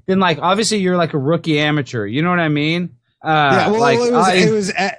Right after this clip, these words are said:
Speaker 2: they had edible. The problem is edibles, and the edibles are always just, like, who knows,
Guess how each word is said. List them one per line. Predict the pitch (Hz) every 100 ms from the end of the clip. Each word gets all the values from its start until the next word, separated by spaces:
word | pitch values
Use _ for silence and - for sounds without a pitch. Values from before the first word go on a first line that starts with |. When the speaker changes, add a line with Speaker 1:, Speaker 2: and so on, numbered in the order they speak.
| 170
Speaker 2:
they | 196
had | 196 208
edible. | 175 180 175 151
The | 147
problem | 180 202 190
is | 160
edibles, | 160 175 147 131 123
and | 131 135
the | 139
edibles | 151 151 139
are | 135
always | 135 131
just, | -
like, | 127 117 _ _ -
who | 156
knows, | 131 127 127 143 143 110 -